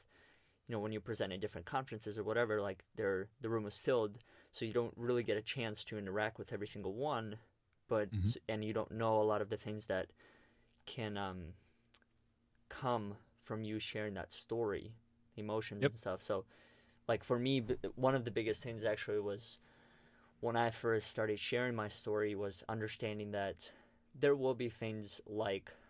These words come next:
Speaker 1: um, judgment. I, I think to some extent all human beings, um, judge whether we wanna admit it or not, but n-, not, a-, and I think with judgment, that definition evolves to,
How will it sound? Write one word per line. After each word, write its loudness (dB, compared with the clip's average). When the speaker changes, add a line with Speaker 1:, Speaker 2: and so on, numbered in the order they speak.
Speaker 1:
um, -4
judgment. 0
I, -8
I -8
think -6
to -6
some -6
extent -6
all 4
human -8
beings, -8
um, -10
judge 0
whether 0
we -4
wanna -6
admit -6
it -4
or -4
not, -2
but 0
n-, -6
not, 8
a-, 2
and 0
I 4
think -2
with 6
judgment, 2
that 2
definition 0
evolves 0
to, -2